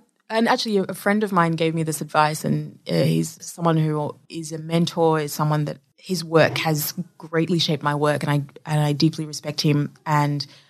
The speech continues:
I reached out to him and he said to me, "The feedback that needs to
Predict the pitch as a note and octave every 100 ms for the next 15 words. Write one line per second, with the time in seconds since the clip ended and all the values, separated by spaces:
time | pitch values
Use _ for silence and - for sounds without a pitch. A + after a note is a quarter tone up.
0 | - D#3 D#3+ D3 D#3+ D#3 E3 D3+ D3 D#3
1 | D3 - D3+ C#3+ C#3+ C#3+ - E3+ _ -
2 | G#3+ G3+ G3+ F#3+ E3+ D#3+ - D#3+